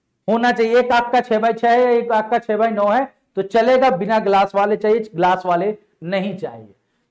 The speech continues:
साथ ही साथ बोला candidate must not have, नौकनी की problem नहीं होनी चाहिए। एक medical video मैंने already बना रखा है यूपी police में, उस पे भी ये पूरा बता रखा है कि नौकनी क्या होता है,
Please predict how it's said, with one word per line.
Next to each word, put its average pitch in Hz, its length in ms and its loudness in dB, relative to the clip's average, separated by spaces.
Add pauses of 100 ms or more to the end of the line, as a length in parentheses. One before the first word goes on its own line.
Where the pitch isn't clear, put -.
(140)
साथ 247 200 4
ही 302 80 0
साथ 285 220 2
बोला 262 320 2
candidate 262 560 -2
must 262 240 -2
not 240 420 2
have, 214 200 2 (420)
नौकनी 240 580 0
की 277 160 -4
problem 262 460 2
नहीं 269 180 0
होनी 269 220 0
चाहिए। 269 340 2 (320)
एक 220 180 0
medical 240 480 -2
video 254 340 -2
मैंने 262 300 -2 (460)
already 240 540 2
बना 254 260 2
रखा 262 260 0
है 254 100 2
यूपी 247 200 -4
police 240 300 -6
में, 262 80 -4
उस 254 120 -6
पे 262 160 0
भी 262 120 -2
ये 262 100 2
पूरा 254 400 0
बता 247 280 2
रखा 247 220 0
है 247 60 -2
कि 233 100 -8
नौकनी 220 480 -6
क्या 247 200 2
होता 240 340 2
है, 247 180 0